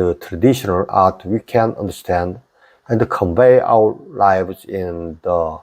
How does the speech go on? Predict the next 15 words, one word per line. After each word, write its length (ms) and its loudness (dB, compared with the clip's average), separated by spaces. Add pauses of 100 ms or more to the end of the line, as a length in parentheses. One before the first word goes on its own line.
(600)
past 560 -2
to 180 -8
our 580 4 (640)
descendants. 1600 -8 (1040)
This 240 2
is 140 2
an 180 4
important 560 -2 (140)
foundation 640 -2 (300)
for 300 4
maintaining 720 0 (360)
and 140 -6
developing 680 0
the 160 2
identity 840 2